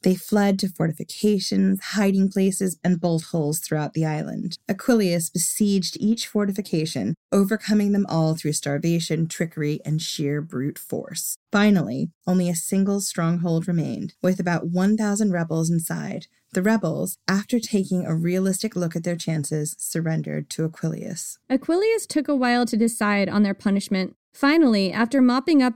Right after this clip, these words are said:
Speaker 2: in Sicily, he brought the remaining rebels back to Rome, where they were tossed into the arena to fight to the death against wild animals. The rebels refused to fight. Before a screaming crowd, they instead turned their swords on each other,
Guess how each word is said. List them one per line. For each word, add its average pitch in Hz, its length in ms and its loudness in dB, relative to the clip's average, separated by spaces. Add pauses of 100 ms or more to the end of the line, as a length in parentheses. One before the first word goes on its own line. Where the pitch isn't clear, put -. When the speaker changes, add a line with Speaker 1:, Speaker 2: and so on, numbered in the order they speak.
Speaker 2:
in 208 100 6
Sicily, 185 580 0 (160)
he 269 140 6
brought 254 340 4
the 311 120 4
remaining 240 420 8
rebels 202 320 2
back 202 260 0
to 214 100 2
Rome, 190 400 2
where 240 120 4
they 233 140 4
were 262 180 4
tossed 254 420 -2
into 269 220 4
the 233 180 2
arena 214 380 4
to 202 140 -4
fight 247 320 0
to 254 180 2
the 226 60 4
death 196 500 -2
against 208 320 4
wild 190 480 2
animals. 185 580 -2 (160)
The 269 100 2
rebels 294 340 4
refused 254 440 6
to 240 80 4
fight. 202 380 0 (100)
Before 320 300 4
a 330 120 6
screaming 277 500 6
crowd, 233 580 2
they 269 140 6
instead 269 500 4
turned 302 320 4
their 285 140 4
swords 233 420 2
on 233 140 4
each 226 200 4
other, 196 380 0